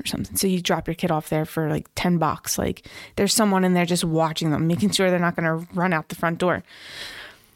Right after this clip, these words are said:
So you just make it work. So if you want it, then you'll,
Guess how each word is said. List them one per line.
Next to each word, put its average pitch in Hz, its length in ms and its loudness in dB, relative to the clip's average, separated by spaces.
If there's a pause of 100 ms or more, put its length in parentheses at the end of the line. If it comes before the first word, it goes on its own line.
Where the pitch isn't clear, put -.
(120)
So - 140 2
you 254 120 6
just 285 160 4
make 226 260 4
it - 140 0
work. - 460 -2
So 214 180 2
if 202 100 -2
you 202 140 2
want 196 260 4
it, 180 300 0
then 180 360 2 (240)
you'll, 185 360 0